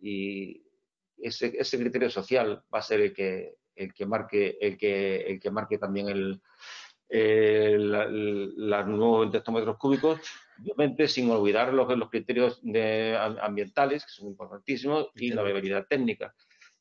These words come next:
Y en cuanto a, a cómo se van a plantear esos criterios, pues no se plantearán en Junta de Gobierno, como se ha hecho en, algún arreglado para ello, como se ha hecho en, con los veinte hectómetros anteriores y se ha hecho con Siles, pero no tengáis ninguna duda de que antes de llevarlo a Junta de Gobierno,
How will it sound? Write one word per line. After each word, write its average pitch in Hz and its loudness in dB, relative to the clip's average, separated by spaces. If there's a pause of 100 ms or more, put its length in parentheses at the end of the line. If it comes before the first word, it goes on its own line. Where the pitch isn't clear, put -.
Y 123 0
en 117 2
cuanto 113 2
a, 110 2
a 110 -2
cómo 139 0
se 135 0
van 135 4
a 131 0
plantear 123 0
esos 123 -6
criterios, 147 -2 (420)
pues 110 -10
no 123 -6
se 120 -10
plantearán 98 -8
en 95 -12
Junta 95 -8
de 98 -4
Gobierno, 139 0 (120)
como 101 -12
se - -6
ha 104 -2
hecho 101 -4
en, 98 -6 (120)
algún 95 -10
arreglado 101 -2
para 104 0
ello, 139 2
como 107 -6
se 107 -4
ha 107 2
hecho 104 -2
en, 104 -14
con 104 -10
los 104 -8
veinte 104 -6
hectómetros 107 -8
anteriores 117 -2
y 120 -8
se 110 -6
ha 101 0
hecho 101 -14
con 107 -10
Siles, 143 -2
pero 104 -2
no 101 -12
tengáis 104 -6
ninguna 107 -6
duda 123 4
de 120 0
que 107 2 (100)
antes 101 -4
de 101 0
llevarlo 104 2
a 98 -6
Junta 104 -6
de 101 -2
Gobierno, 117 2